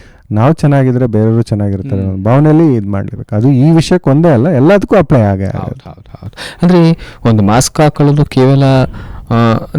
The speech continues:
Speaker 2: ನನ್ನಿಂದ ಬೇರೆಯವ್ರಿಗೆ ಹೋಗ್ಬಾರ್ದು ಅಂತಲ್ಲ. So ಬೇರೆಯವ್ರಿಗಿದ್ರೆ ನಮಗೂ ಬರಬಾರ್ದು.
Speaker 1: ಹೌದು.
Speaker 2: ಎರಡೂ ಕಾರಣಗಳಿಗೆ
Speaker 1: ಹೌದು, ಎರಡೂ
Speaker 2: ಅದನ್ನ
Speaker 1: ಕಾರಣ.
Speaker 2: ಹಾಕೊಳ್ತೀವಿ. ಎರಡೂ ಬಹಳ equally important.
Speaker 1: ಹೌದು.
Speaker 2: So ಹಾಗಾಗಿ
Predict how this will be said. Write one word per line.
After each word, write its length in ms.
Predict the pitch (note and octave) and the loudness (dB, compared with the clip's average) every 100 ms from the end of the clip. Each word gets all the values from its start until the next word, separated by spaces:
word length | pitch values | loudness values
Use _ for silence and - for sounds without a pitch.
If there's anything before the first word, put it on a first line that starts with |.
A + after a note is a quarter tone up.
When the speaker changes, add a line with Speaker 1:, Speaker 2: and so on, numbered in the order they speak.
| C#3 | 2
Speaker 2:
ನನ್ನಿಂದ 420 | C3+ C#3 D3 C#3 C3+ C3 A#2 | 2 2 2 2 2 2 2
ಬೇರೆಯವ್ರಿಗೆ 480 | A2 A2+ C#3 C#3 | 2 2 2 2
ಹೋಗ್ಬಾರ್ದು 440 | C3 A#2+ A#2+ A#2 A#2 | 2 2 2 2 2
ಅಂತಲ್ಲ. 520 | G#2+ G#2 G2 E2 F#2 F2 - - - - | 0 0 -2 0 0 -2 -8 -16 -20 -16
So 220 | - G#2+ - | -6 -4 0
ಬೇರೆಯವ್ರಿಗಿದ್ರೆ 640 | G3 B2 D3+ D3+ C3+ C3 | 0 2 2 2 0 0
ನಮಗೂ 360 | A2+ F#2 D#3 E3+ | 0 0 0 0
ಬರಬಾರ್ದು. 640 | C#3 A2+ G2+ G#2 E2+ E2+ | 0 0 0 0 -2 -4
Speaker 1:
ಹೌದು. 260 | - - G2+ | -6 -2 2
Speaker 2:
ಎರಡೂ 360 | G2 B2 F#3 | 2 4 2
ಕಾರಣಗಳಿಗೆ 480 | G3+ C3+ A#2 A2 A2+ | 2 2 4 4 4
Speaker 1:
ಹೌದು, 100 | A2+ | 4
ಎರಡೂ 220 | B2+ B2+ | 4 4
Speaker 2:
ಅದನ್ನ 140 | A2+ G2+ | 4 2
Speaker 1:
ಕಾರಣ. 100 | F#2+ | 2
Speaker 2:
ಹಾಕೊಳ್ತೀವಿ. 420 | G2 D#2+ - - | 0 -4 -4 -4
ಎರಡೂ 200 | F#2+ C#3+ | 0 0
ಬಹಳ 280 | D3 A2+ A#2 B2+ | 2 2 2 0
equally 460 | - A2 - D#3+ | -2 -2 0 2
important. 720 | D3 G2 - A#2 A#2 D2+ - | 2 0 0 0 0 -2 -2
Speaker 1:
ಹೌದು. 460 | A2 G2+ A2+ - - | 2 2 -2 -10 -4
Speaker 2:
So 60 | E3+ | 0
ಹಾಗಾಗಿ 460 | E3 C#3+ D#3 D#3 | 2 2 0 -2